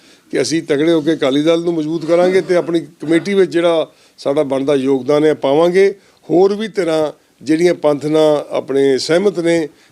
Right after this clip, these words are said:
ਜਿਹੜੀਆਂ ਅਕਾਲ ਤਖਤ ਸਾਹਿਬ ਦੇ ਵਿਚਾਰਧਾਰਾ ਨਾਲ, ਅਕਾਲ ਤਖਤ, ਅਕਾਲ ਤਖਤ ਸਾਹਿਬ ਦੀ ਸਰਪ੍ਰਸਤੀ ਹੇਠ ਕੰਮ ਪਹਿਲਾਂ ਤੋਂ ਕਰਦੀਆਂ ਆਈਆਂ, ਉਹਨਾਂ ਸਾਰੀਆਂ ਧਿਰਾਂ ਨੂੰ ਵਿੱਚ ਸ਼ਾਮਲ ਕਰਕੇ ਤੇ ਅਸੀਂ ਜਿਹੜਾ ਪੰਥ ਦਾ ਕਾਫਲਾ ਆ ਉਹਨੂੰ ਬਹੁਤ ਵਿਸ਼ਾਲ ਬਣਾ ਕੇ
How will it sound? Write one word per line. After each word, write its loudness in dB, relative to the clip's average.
ਜਿਹੜੀਆਂ 0
ਅਕਾਲ 0
ਤਖਤ -4
ਸਾਹਿਬ 0
ਦੇ -6
ਵਿਚਾਰਧਾਰਾ -2
ਨਾਲ, 0
ਅਕਾਲ -2
ਤਖਤ, -4
ਅਕਾਲ -2
ਤਖਤ -4
ਸਾਹਿਬ -4
ਦੀ -10
ਸਰਪ੍ਰਸਤੀ -4
ਹੇਠ 0
ਕੰਮ 0
ਪਹਿਲਾਂ 2
ਤੋਂ -4
ਕਰਦੀਆਂ -2
ਆਈਆਂ, 2
ਉਹਨਾਂ 0
ਸਾਰੀਆਂ 2
ਧਿਰਾਂ -4
ਨੂੰ -4
ਵਿੱਚ -6
ਸ਼ਾਮਲ -4
ਕਰਕੇ -4
ਤੇ 0
ਅਸੀਂ -2
ਜਿਹੜਾ 2
ਪੰਥ 0
ਦਾ 2
ਕਾਫਲਾ 0
ਆ 2
ਉਹਨੂੰ -2
ਬਹੁਤ 2
ਵਿਸ਼ਾਲ 0
ਬਣਾ -4
ਕੇ -2